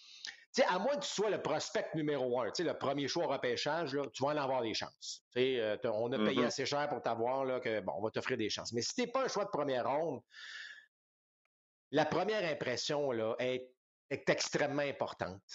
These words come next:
Speaker 1: Euh,
Speaker 2: Ouais.
Speaker 1: et, et c'est pour ça que, puis tu sais, je, je reviens rapidement, j'ouvre une petite parenthèse. Je re-, tu sais, on a parlé beaucoup des Red Sox de Boston, et ce qui me, qui me
Speaker 2: Ouais.
Speaker 1: surprenait cette année, c'est que tous les prospects qu'on a rappelés, que ce soit Duran, que ce soit Bello,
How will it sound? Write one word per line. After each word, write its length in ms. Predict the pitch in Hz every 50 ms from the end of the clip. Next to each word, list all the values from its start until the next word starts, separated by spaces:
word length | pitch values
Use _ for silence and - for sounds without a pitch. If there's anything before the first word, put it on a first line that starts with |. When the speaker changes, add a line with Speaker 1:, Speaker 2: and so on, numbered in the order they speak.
| - - - 113
Speaker 1:
Euh, 360 | 110 110 107 104 104 104 104
Speaker 2:
Ouais. 280 | 104 101 104 101 98 95
Speaker 1:
et, 240 | 135 135 131 127 123
et 40 |
c'est 200 | 107 - 143 131
pour 180 | - 160 139 -
ça 240 | - - 214 214 208
que, 360 | - 165 151 143 147 147 143
puis 120 | 143 - -
tu 80 | - 170
sais, 40 | 160
je, 160 | - 156 110
je 100 | 110 131
reviens 280 | 120 - 139 170 170
rapidement, 300 | 151 147 - - 165 180
j'ouvre 160 | 139 151 156 147
une 60 | 127
petite 160 | - - -
parenthèse. 500 | 170 135 123 120 113 - 160 180 185 139
Je 40 | 117
re-, 80 | 127
tu 60 | - -
sais, 80 | - 165
on 80 | 156
a 80 | 135 127
parlé 220 | - 139 135 151
beaucoup 220 | 147 135 - 180 170
des 120 | 156 143
Red 180 | 127 127 120 -
Sox 220 | - 160 147 120
de 80 | 127 120
Boston, 480 | 107 113 113 - - 156 156 170 160
et 140 | 139 127 120
ce 100 | - -
qui 140 | - 143 135
me, 100 | 139 131
qui 680 | - - - - - - - - - _ _ _ 101 101
me 20 |
Speaker 2:
Ouais. 60 | 110
Speaker 1:
surprenait 560 | 113 - - - - 127 127 135 139 156 180 175
cette 180 | - 139 -
année, 220 | 135 123 139 165 156
c'est 160 | - 139 -
que 40 | -
tous 100 | - 180
les 100 | 175 156
prospects 500 | 151 - 131 139 131 - - - 185 180
qu'on 180 | - 151 139 135
a 80 | 135 123
rappelés, 480 | 117 127 123 127 - 123 127 135 131
que 240 | - _ _ - 120
ce 0 |
soit 200 | - - 131 135
Duran, 600 | 117 107 143 135 135 135 131 127 127 131 131 127
que 380 | 127 - - - - - - -
ce 60 | 127
soit 200 | - - 147 135
Bello, 760 | 127 127 139 139 139 139 131 131 131 135 135 135 135 135 -